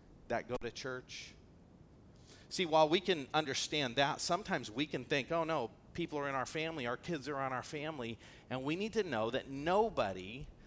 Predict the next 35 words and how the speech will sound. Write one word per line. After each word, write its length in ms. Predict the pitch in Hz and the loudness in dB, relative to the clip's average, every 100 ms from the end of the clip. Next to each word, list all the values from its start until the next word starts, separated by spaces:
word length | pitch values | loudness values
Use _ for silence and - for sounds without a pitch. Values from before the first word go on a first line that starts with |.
| - | -6
is 200 | 131 131 | -2 -2
born 600 | 104 113 170 139 104 113 117 | 0 -2 0 0 0 -4 -8
a 80 | - | -10
Christian. 520 | - 170 - - 73 - - - - - - - | -6 -6 -6 -8 -12 -16 -20 -20 -20 -20 -20 -6
That's 240 | 131 139 - | -2 -2 2
not 160 | 165 | 2
where 120 | 160 143 | 2 -2
your 140 | 131 | -2
kids 300 | - 165 139 | -4 -4 -4
start. 340 | - 143 160 | -4 -2 -2
That's 220 | 147 139 165 | -2 -2 -2
not 140 | 131 | -2
where 100 | 123 | -2
anybody 400 | 143 190 156 107 | -2 0 -2 -2
starts. 760 | - - 82 76 - - - - - - - | -8 -8 -10 -12 -16 -16 -16 -20 -20 -20 -12
It 120 | 110 | -4
doesn't 380 | 135 139 202 180 | 0 0 -2 -6
come 260 | - 143 127 | -6 -6 -6
through 200 | 131 117 | -4 -2
our 140 | 107 | -2
blood. 380 | 92 110 92 85 - - - - - - - | -2 -2 -2 -6 -12 -20 -20 -20 -20 -20 -20
It 260 | - - | -18 2
goes 240 | 180 165 147 | 6 6 6
on, 400 | 170 127 127 170 - - - - - - - - - - - 110 | 6 4 0 -8 -16 -16 -14 -14 -18 -20 -20 -20 -20 -20 -6 0
and 140 | 135 | 0
it 80 | 110 | 4
says, 440 | 151 139 123 - 131 | 8 8 8 4 4
um, 340 | 123 107 98 - - - | 4 4 -2 -14 -20 -4
"Who 160 | - 170 | 2 6
are 120 | 135 | 6
born 320 | - 135 165 | 4 2 2
again, 460 | 170 131 123 110 110 | 0 2 2 2 0
not 420 | 113 127 165 - - - - | 0 2 2 0 -10 -10 -2
of 240 | 120 - | -2 -2
blood, 500 | 107 107 92 101 151 | 0 2 2 0 -6